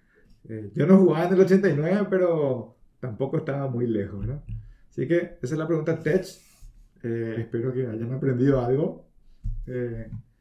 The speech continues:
desarrollado por, por Will Wright. Para Macintosh, para Macintosh, no para otra máquina.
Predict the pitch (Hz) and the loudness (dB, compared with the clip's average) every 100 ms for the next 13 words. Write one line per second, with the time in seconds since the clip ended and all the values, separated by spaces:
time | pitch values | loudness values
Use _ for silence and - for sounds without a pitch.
0 | _ _ 123 127 127 131 127 143 151 135 | _ _ -8 -4 -2 -2 -2 -4 -2 -4
1 | 120 - 127 117 113 139 131 110 117 - | -4 -4 -4 -2 -2 -2 -2 -4 -6 -12
2 | - _ - 170 254 165 135 139 117 - | -18 _ -6 -4 -4 -6 -4 -6 -6 -12
3 | - 156 180 120 113 - - 117 123 139 | -12 -8 -6 -6 -10 -14 -16 -12 -10 -8
4 | 131 123 120 120 - - - - | -6 -6 -8 -12 -14 -16 -16 -18